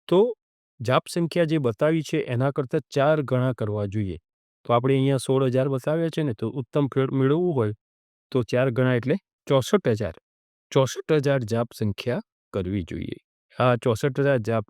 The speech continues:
થાય તો એનાથી શુક્ર ભૌતિક સુખ શ્રેષ્ઠ આપનારા બની રહેશે. એનાથી સારું સુખ તમે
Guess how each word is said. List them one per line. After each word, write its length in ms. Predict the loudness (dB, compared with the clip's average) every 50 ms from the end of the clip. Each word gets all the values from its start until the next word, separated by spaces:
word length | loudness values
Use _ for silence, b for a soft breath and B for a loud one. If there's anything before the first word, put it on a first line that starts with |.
| _
થાય 260 | -4 -2 -2 -2 -4 -6 -10 _ _ _ _ _ _ _
તો 100 | 0 0
એનાથી 440 | 2 2 2 0 0 -2 -4 -4 -4 -8 _ _ _ _ _ _ _ _
શુક્ર 520 | -2 0 0 0 2 _ 4 4 4 2 -2 -8 _ _ _ _ -12
ભૌતિક 480 | -2 0 0 0 2 0 -2 -2 -2 -2
સુખ 200 | -4 -4 -4 -4 -8 -2 0
શ્રેષ્ઠ 320 | 0 0 0 -2 -8 -8
આપનારા 580 | -6 -6 -8 -6 -4 -2 0 0 0 0 -2 -2
બની 340 | -2 0 0 2 2 2 0
રહેશે. 400 | 0 -2 -2 -4 -4 -6 -8 -8 -8 _ _ _
એનાથી 360 | -2 0 0 0 2 0 -2
સારું 300 | 0 2 2 2 2 0
સુખ 200 | 0 -2 -4 -6 -6 -4 0
તમે 260 | 0 2 2 2